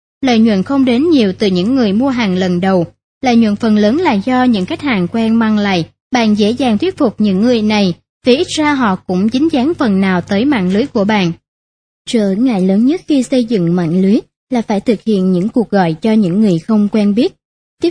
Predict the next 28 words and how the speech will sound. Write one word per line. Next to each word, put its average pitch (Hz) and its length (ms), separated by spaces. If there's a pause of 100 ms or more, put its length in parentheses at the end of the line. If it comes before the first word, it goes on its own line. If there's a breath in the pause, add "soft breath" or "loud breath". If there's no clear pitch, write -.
(140)
xúc 359 220
những 208 260
người 214 180
xa 208 220
lạ 180 320 (380)
và 247 120
kêu 302 200
gọi 214 240 (120)
sự 202 120
ủng 185 200
hộ 208 200
của 175 280
những 208 360
người 208 180
lạ 160 220
khác. 254 300 (460)
Do 220 200
đó, 208 320 (340)
bước 359 140
đầu 254 140
tiên 294 280
thực 247 260
hiện, 175 280 (200)
bạn 190 280
không 247 240
nên 233 220
bắt 339 200
đầu 208 300